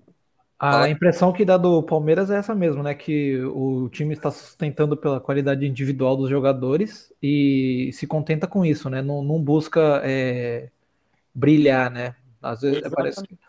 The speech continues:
Speaker 1: é, como o Silvinho mesmo, um a zero basta, mas a diferença é que do Silvinho, que quando não tem elenco, então toma o gol, né? O Palmeiras lá
Speaker 3: <laughs>
Speaker 1: consegue sustentar e quando toma o gol tem qualidade pra buscar o,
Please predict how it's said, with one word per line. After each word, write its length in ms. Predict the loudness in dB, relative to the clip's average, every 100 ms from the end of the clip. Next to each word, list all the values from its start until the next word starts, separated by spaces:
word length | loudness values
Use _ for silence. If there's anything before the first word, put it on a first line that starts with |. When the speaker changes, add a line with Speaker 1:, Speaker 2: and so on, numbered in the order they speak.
| _ _ _ -4
Speaker 1:
é, 200 | 0 0
como 180 | 2 0
o 20 |
Silvinho 680 | -2 -14 -8 0 0 4 2
mesmo, 200 | 2 2
um 80 | 4
a 100 | 4
zero 560 | 6 8 8 6 4
basta, 520 | 4 4 4 2 -6 -6
mas 640 | -4 -2 -2 -4 -14 -12
a 180 | -6 -4
diferença 440 | -4 -4 -4 -4
é 20 | -4
que 100 | -4
do 160 | -2
Silvinho, 520 | -2 -2 -2 0 -2 -4
que 100 | -4
quando 420 | -2 0 0 0
não 160 | 0 0
tem 240 | 0 2
elenco, 380 | 2 2 0 0
então 220 | -2 -2
toma 260 | 0 0 2
o 60 | 2
gol, 220 | 2 2
né? 100 | -2
O 120 | -4
Palmeiras 420 | -2 -2 0 0
lá 120 | -2
Speaker 3:
<laughs> 600 | -6 -12 -20 -20 -20 -14
Speaker 1:
consegue 540 | -2 -2 2 2 2 0
sustentar 720 | -2 -10 -6 -6 -2 2 2
e 60 | 2
quando 220 | 2 0
toma 220 | 2 2 2
o 80 |
gol 300 | 4 4 4
tem 160 | 0 -2
qualidade 480 | 2 2 4 2 2
pra 160 | 0
buscar 420 | 0 0 0 2 2
o, 280 | 0 -4